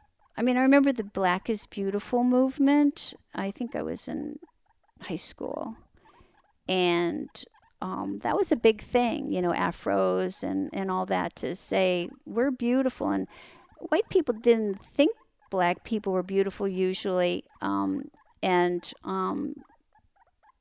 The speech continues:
you know, the sh-, the lips and the nose and the, the body shapes and stuff like that. And that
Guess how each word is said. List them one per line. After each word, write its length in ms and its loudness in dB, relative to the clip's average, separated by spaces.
you 140 2
know, 120 2
the 140 0
sh-, 260 -4
the 120 2
lips 480 4
and 160 -2
the 60 0
nose 520 0
and 160 -2
the, 360 -2
the 100 -14
body 280 2
shapes 340 -2
and 100 -6
stuff 260 -6
like 200 -4
that. 300 -4
And 520 -2
that 340 0